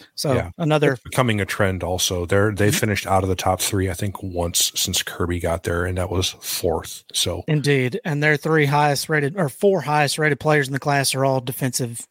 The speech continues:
Speaker 1: studs. So
Speaker 2: Mm-hmm.
Speaker 1: big shocker there, uh, I'm sure.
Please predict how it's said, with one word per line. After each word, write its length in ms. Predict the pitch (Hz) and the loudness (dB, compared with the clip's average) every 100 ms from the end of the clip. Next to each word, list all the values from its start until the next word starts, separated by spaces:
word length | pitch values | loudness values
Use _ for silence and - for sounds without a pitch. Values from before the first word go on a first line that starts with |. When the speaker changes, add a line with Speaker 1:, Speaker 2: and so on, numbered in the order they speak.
| - | -2
Speaker 1:
studs. 560 | - 139 113 110 - | 0 0 -4 -4 -4
So 240 | - - 135 | -2 0 2
Speaker 2:
Mm-hmm. 240 | 98 92 | 0 0
Speaker 1:
big 160 | 90 139 | -2 0
shocker 420 | - 147 139 139 | 2 2 2 -2
there, 360 | 123 127 120 120 - | 0 0 -2 -6 -6
uh, 220 | 160 123 120 - | -4 -2 -4 -6
I'm 160 | 147 | -2
sure. 360 | 123 151 123 | 0 2 2